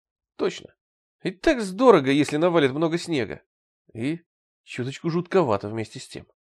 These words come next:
В приоткрывшуюся дверь влетел запах овсянки.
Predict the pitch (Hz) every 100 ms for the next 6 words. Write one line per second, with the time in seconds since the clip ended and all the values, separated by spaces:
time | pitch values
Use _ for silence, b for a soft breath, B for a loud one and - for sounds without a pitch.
0 | _ _ - 165 196 285 285 - 220 175
1 | 151 185 262 - _ _ _ _ - -
2 | 147 202 302 185 160 - 110 107 - 165
3 | 220 214 196